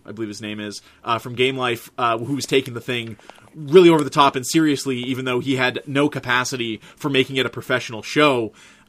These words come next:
uh, when he d-, apparently dated someone for a few days and then threatened their life and the lives of everyone at the school, including his own, uh, when she broke up with him. And then apparently Craig fed that information over to M T V, who immediately cut ties with him.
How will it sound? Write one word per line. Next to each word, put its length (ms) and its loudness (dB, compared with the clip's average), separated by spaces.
uh, 200 0
when 200 -4
he 540 -2
d-, 160 -2
apparently 400 -4
dated 400 2
someone 340 -4
for 160 -2
a 60 -2
few 220 -4
days 480 2
and 140 -6
then 180 -2
threatened 420 -4
their 160 0
life 480 -2
and 100 -10
the 60 -6
lives 300 0
of 60 -2
everyone 280 -2
at 80 -6
the 60 -6
school, 600 6
including 340 2
his 120 -4
own, 320 0
uh, 160 2
when 140 -4
she 120 -6
broke 260 0
up 160 2
with 120 -8
him. 280 -6
And 140 -8
then 160 -6
apparently 340 -4
Craig 480 0
fed 260 -2
that 140 2
information 580 -8
over 220 -2
to 80 -4
M 140 -8
T 140 -12
V, 220 -6
who 140 -8
immediately 300 -6
cut 220 -10
ties 300 -2
with 100 -8
him. 240 -12